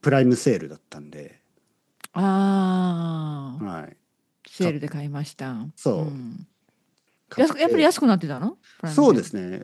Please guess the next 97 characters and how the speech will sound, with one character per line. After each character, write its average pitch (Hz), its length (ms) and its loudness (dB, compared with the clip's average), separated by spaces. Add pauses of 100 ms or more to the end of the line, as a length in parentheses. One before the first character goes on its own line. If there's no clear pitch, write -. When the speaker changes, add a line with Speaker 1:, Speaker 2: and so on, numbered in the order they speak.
(160)
Speaker 1:
ぱ 185 80 4
り 156 80 4
あ 120 80 4
の、 117 340 2
Apple 190 400 -2
製 196 220 2
品 104 240 2
は 87 60 -6
普 - 100 -20
通 - 160 -4
は 139 180 4
デ 127 80 -4 (560)
ィ 165 80 -4
ス - 100 -6
カ - 120 0
ウ 131 60 6
ン 107 40 2
ト - 100 -6
な 117 220 2
い 107 80 2
で 80 100 -6
す - 120 -16
け - 100 -14
ど、 82 420 -6 (240)
Speaker 2:
う 196 60 -4
ん。 165 880 -6
Speaker 1:
あ 101 160 -4
の、 78 840 -8 (220)
そ - 140 -2
の 113 80 4
時 95 240 -2
は 78 240 -6
十 113 200 2
五 135 120 0
パ 139 160 0
ー - 20 0
セ 151 140 -4
ン 143 40 -2
ト - 80 -8
ぐ 87 60 -4
ら - 80 -8
い - 40 -16
か - 120 -20
な。 - 100 -20 (160)
Speaker 2:
え 214 160 -4
ー、 - 40 -2
Speaker 1:
ま 190 60 8
あ、 - 20 8
Speaker 2:
よ 135 80 8
か 196 60 8
っ - 20 6
た - 100 0
ね、 - 40 8
Speaker 1:
大 - 20 2
き - 20 0
い - 20 -2
で - 40 -6
す 139 60 -10
よ、 131 40 -8
Speaker 2:
じ - 80 -10
ゃ 131 80 -10
あ。 - 20 -8
Speaker 1:
十 98 100 -8
五 - 80 -10
パ - 120 -10
ー - 40 -8
セ - 40 -16
ン - 0 -
ト。 214 60 -8
Speaker 2:
よ 214 80 -6
か-、 175 100 -2
い 202 60 -2
や、 202 100 2
十 190 140 0
五 190 100 -8
パ 220 60 -2
ー - 20 -2
セ 202 120 -2
ン - 20 -4
ト 151 100 -8
大 151 60 -10
き - 80 -20
い - 20 -12
よ。 123 100 -12
元 180 240 -4
が 247 140 2
だ 208 100 -2
っ 190 40 -6
て 175 100 -8
高-、 - 260 -16
高 156 220 -14
い 123 40 -10
ん - 20 -10
だ 98 80 -14
か - 80 -20
ら - 100 -14
ね。 269 160 -10